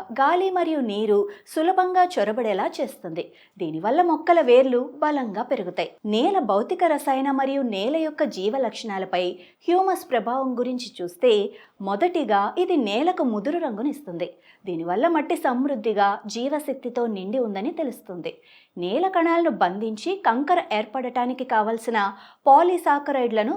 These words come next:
సరఫరా చేస్తుంది. ఇది మంచి నేల నిర్మాణానికి తోడ్పడుతుంది. ఇక మట్టిలోని సూక్ష్మ రంధ్రాలలో నీరు సులభంగా చేరి సరిగ్గా చొరబడేలా చేస్తుంది. దీనివల్ల నేలలో మెరుగైన డ్రైనేజీ ఏర్పడి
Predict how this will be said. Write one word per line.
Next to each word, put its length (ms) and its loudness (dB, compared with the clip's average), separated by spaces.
సరఫరా 360 0
చేస్తుంది. 420 -6
ఇది 120 2
మంచి 360 -2
నేల 200 4
నిర్మాణానికి 600 0
తోడ్పడుతుంది. 600 -4
ఇక 100 0
మట్టిలోని 560 0
సూక్ష్మ 400 -4
రంధ్రాలలో 560 2
నీరు 300 2
సులభంగా 500 2
చేరి 280 -2
సరిగ్గా 360 2
చొరబడేలా 520 2
చేస్తుంది. 460 -4
దీనివల్ల 480 6
నేలలో 420 8
మెరుగైన 360 6
డ్రైనేజీ 480 6
ఏర్పడి 320 0